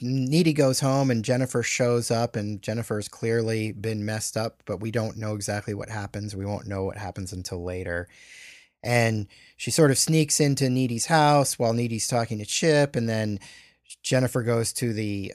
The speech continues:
uh, refrigerator. Well, first, uh, Jennifer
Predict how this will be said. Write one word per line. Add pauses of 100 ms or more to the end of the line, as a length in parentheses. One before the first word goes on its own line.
uh, (100)
refrigerator. (160)
Well,
first,
uh,
Jennifer